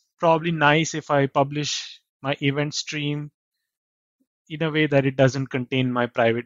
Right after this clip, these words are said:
data, or, or it rather contains data that I am comfortable sharing with the world. Um,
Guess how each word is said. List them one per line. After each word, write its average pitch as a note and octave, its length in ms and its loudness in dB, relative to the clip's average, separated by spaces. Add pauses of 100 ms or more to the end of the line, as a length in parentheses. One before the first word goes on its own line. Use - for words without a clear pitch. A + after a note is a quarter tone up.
data, A2+ 260 -4
or, C#3 280 4
or E3 280 4
it E3+ 180 -2
rather E3 260 8
contains D#3+ 420 -2
data C3+ 300 2
that B2+ 180 0
I B2 80 0
am A#2+ 120 -6
comfortable B2+ 520 -6
sharing A#2+ 400 -2
with G#2+ 160 -6
the A2 100 -6
world. G#2 340 -6 (920)
Um, A2 580 0